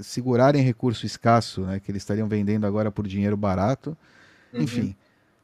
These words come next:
Speaker 1: é, não sei, inclusive, se não é uma tática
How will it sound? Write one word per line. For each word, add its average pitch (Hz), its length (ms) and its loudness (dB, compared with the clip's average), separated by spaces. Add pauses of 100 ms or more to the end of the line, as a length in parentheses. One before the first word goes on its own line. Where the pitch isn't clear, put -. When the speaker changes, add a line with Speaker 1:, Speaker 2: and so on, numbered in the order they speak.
(160)
Speaker 1:
é, 117 400 2
não 123 100 0
sei, 151 160 0
inclusive, 151 380 0
se - 160 -4
não 170 80 4
é 165 40 6
uma 160 140 4
tática 123 1000 2